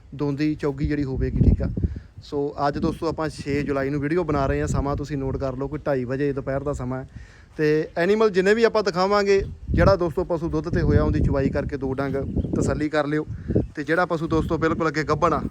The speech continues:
ਉਹਨੂੰ ਤਿੱਪ ਕੇ ਤਸੱਲੀ ਕਰ ਲਿਓ, ਠੀਕ ਆ। ਤੇ ਪਸ਼ੂ ਐਨੀਮਲ ਚੰਗੇ ਹੁੰਦੇ ਆ। ਰੇਟ ਭਾਅ ਪੜਤਾ ਜਿਹੜਾ ਦੋਸਤੋ ਅੱਜ ਵੈੜਾਂ ਦੇ according ਦੇਖੀਏ ਤੇ ਬਿਲਕੁਲ ਵਾਜਬ ਜਾਇਜ਼ ਹੋਵੇਗਾ।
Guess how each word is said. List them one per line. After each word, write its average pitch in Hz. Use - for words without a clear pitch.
ਉਹਨੂੰ 190
ਤਿੱਪ 180
ਕੇ 175
ਤਸੱਲੀ 143
ਕਰ 127
ਲਿਓ, 113
ਠੀਕ 135
ਆ। 147
ਤੇ 135
ਪਸ਼ੂ 208
ਐਨੀਮਲ 214
ਚੰਗੇ 175
ਹੁੰਦੇ 165
ਆ। 175
ਰੇਟ 160
ਭਾਅ 165
ਪੜਤਾ 151
ਜਿਹੜਾ 160
ਦੋਸਤੋ 151
ਅੱਜ 143
ਵੈੜਾਂ 151
ਦੇ 175
according 156
ਦੇਖੀਏ 156
ਤੇ 156
ਬਿਲਕੁਲ 156
ਵਾਜਬ 139
ਜਾਇਜ਼ 147
ਹੋਵੇਗਾ। 143